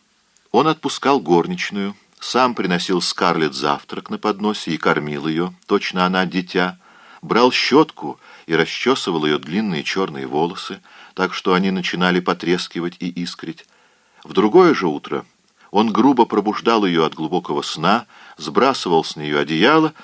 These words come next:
и щекотал ее голые ноги. Бывало, он с почтительным интересом и достоинством слушал ее рассказы о том, как она вела дела, выражая одобрение ее мудрости,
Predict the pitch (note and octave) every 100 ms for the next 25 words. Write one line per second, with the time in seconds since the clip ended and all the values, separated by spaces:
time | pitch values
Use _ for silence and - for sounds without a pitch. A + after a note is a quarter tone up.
0 | - _ E2+ - - - E2 - C3 A#2+
1 | G#2+ D2 F2 F#2+ F2+ D2 C2 - - _
2 | _ _ _ _ _ D#2+ D2+ E2 D#2+ -
3 | E2 D#2 - - E2 - F#2+ F2+ E2+ E2
4 | E2 - D#2 E2+ - D#2+ F2+ D#2+ - -
5 | F#2 E2 D#2+ - D2+ - - - - -
6 | F#2 F2 E2+ D#2 D2+ D#2 - F2 D#2 D#2
7 | D2+ F2 F2 E2 - - - F#2 E2+ E2
8 | D2+ C#2+ D2+ D#2+ D2 C#2+ D2+ D#2+ C#2 -
9 | _ _ - - C#2+ D#2+ D#2+ F2+ E2+ E2+
10 | E2+ E2 D2 E2+ E2 D2+ D2 D2+ C#2+ C#2
11 | C3 G2 D#2 - C#2+